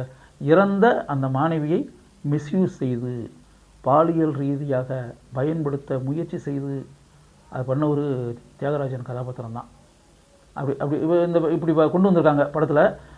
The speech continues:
அந்த கதாபாத்திரத்துக்கு ரொம்ப தியாகராஜனை எப்படி அவங்க மனசுக்குள்ள நினைச்சாங்கன்னு தெரியல.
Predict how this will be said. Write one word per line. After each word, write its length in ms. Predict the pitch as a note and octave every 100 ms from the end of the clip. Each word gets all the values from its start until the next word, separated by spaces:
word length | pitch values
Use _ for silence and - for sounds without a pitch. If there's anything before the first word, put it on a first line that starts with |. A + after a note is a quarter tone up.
| -
அந்த 200 | - D#3
கதாபாத்திரத்துக்கு 680 | D#3 G3 G#3 F3+ D#3 E3 D#3+
ரொம்ப 220 | D3 E3+
தியாகராஜனை 460 | E3 F#3 A3+ E3+ D3+
எப்படி 220 | D3 D#3+
அவங்க 200 | D3+ C#3
மனசுக்குள்ள 400 | D3+ D3+ C#3+ D3+
நினைச்சாங்கன்னு 600 | F3 E3+ D#3 D#3+ D#3 C#3
தெரியல. 260 | B2 B2